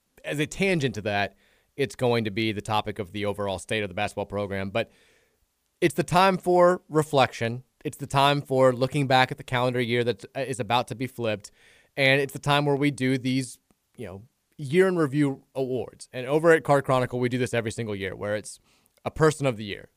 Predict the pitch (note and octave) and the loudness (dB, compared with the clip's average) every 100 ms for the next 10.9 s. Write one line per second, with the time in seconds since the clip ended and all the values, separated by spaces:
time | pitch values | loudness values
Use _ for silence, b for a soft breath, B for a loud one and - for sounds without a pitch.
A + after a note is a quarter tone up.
0 | _ D3+ D#3+ F3+ E3+ D3 D3+ D3 D3+ D3 | _ -2 0 4 4 2 -6 -4 -6 -6
1 | _ _ _ - A3+ A3+ G3+ E3+ B2 C3+ | _ _ _ -8 -4 -2 -2 -2 -2 -4
2 | D#3+ D3+ C3 - C#3 C#3 C#3 - _ _ | 0 0 -2 0 0 2 -2 -8 _ _
3 | _ _ _ C3+ C3 D3+ E3 C#3 C#3+ D3 | _ _ _ -8 2 2 2 0 0 0
4 | G#2 C3+ C#3 A2 B2 A2 A#2 A2+ - A#2 | 0 0 0 0 -2 0 0 -2 0 -2
5 | - B2 G#2+ - A2 A#2+ A#2+ A#2 A2+ A2+ | -2 -6 -6 -8 -2 -2 0 -2 -2 -2
6 | A#2 A2 A2 A2 G#2+ A2+ A#2 A#2 B2 A2+ | -4 0 2 2 0 -4 -2 -4 -4 -4
7 | A2 A2+ A2 b b C3 C3 D3 C#3+ C3 | 0 0 0 b b -2 0 2 4 4
8 | B2+ - _ _ _ - F3 D3 D#3 D3 | 4 -2 _ _ _ 2 2 4 2 2
9 | - C3+ C#3 C3 B2+ _ B2+ B2+ - B2+ | 0 4 4 4 0 _ -4 -4 2 4
10 | C3 C3 - B2+ B2+ A#2+ A#2+ A#2+ | 4 2 0 -2 0 0 2 2